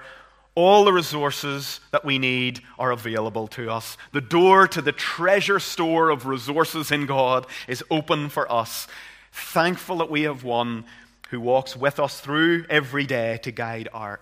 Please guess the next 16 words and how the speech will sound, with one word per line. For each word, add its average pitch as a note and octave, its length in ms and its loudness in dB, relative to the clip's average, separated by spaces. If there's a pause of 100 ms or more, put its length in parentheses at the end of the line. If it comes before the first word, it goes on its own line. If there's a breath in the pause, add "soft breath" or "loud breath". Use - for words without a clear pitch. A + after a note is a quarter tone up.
every G2 560 -14 (500)
step. - 680 -20 (1600)
You A#2 80 -14
know, A2+ 100 -8
I A2+ 80 -4
was G#2+ 160 -10
out A#2 160 -8
walking A2 340 -8
this - 200 -14
morning G#2 320 -10
and G2+ 100 -16
praying G2+ 420 -12
and G2+ 160 -16 (600 soft breath)
just - 220 -14 (520 soft breath)
thinking A#2 320 -8
of - 400 -12